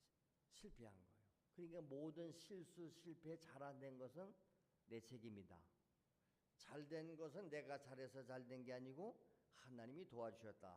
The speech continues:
할렐루야. 그래서 하나님은 인간을 창조하신 창조자요, 절대자요,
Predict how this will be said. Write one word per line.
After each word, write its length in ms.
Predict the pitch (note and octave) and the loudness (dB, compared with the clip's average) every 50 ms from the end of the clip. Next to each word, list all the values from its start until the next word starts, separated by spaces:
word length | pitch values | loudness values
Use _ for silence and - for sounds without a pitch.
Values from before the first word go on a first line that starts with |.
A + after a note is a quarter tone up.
| F#2 | -4
할렐루야. 680 | C3 C3+ C3 C3 B2+ B2+ B2+ C3 B2+ A2+ A2+ B2 D#3+ G3+ - - - - - - - - - - - - - - - - - _ _ _ _ - _ _ _ - - - - _ - - - - | -2 0 2 4 4 4 4 2 2 2 2 2 0 -4 -6 -12 -20 -20 -20 -20 -20 -20 -20 -20 -20 -20 -20 -20 -20 -20 -20 _ _ _ _ -20 _ _ _ -20 -20 -20 -20 _ -20 -20 -20 -12
그래서 200 | - D3 C3 A#2 B2 | -8 -8 -6 -4 -2
하나님은 760 | D#3 D#3 D3 C#3+ C#3 C#3 C#3 D3+ F3+ F3+ D3+ A#2 F#2 F2+ - D3+ | -2 0 0 2 2 2 4 6 6 6 6 4 0 -4 -4 0
인간을 760 | C#3+ C#3 C#3+ C3+ B2+ C3+ C#3 C#3 C#3 C#3 C#3 C#3 C3+ C#3 - | 2 2 4 4 4 4 4 4 4 4 4 2 0 -2 -6
창조하신 760 | - - D3 C#3+ C#3+ C#3+ C3 C3+ C3 B2+ B2+ - C#3+ C#3 B2+ | -6 -4 -2 -2 0 0 0 2 2 2 2 0 -2 -6 -6
창조자요, 920 | - - C#3+ D3 C3+ C3 C3 A#2+ B2 A#2+ A2+ A#2 A#2+ B2 C#3+ E3 F#3 G3 B3+ - - - - - - - - - - - - | -6 -6 -4 -4 -2 -2 -2 -2 -2 -2 -2 0 0 2 4 4 2 2 0 -6 -12 -18 -20 -20 -20 -20 -20 -20 -20 -16 -12
절대자요, 960 | - - G#2 A#2 B2 A#2 A#2+ - D3 C3+ B2 A#2 C3 B2+ B2+ D3 D#3+ F3 G#3 | -10 -6 -4 -2 -4 -4 0 2 4 4 6 6 4 4 4 4 4 2 2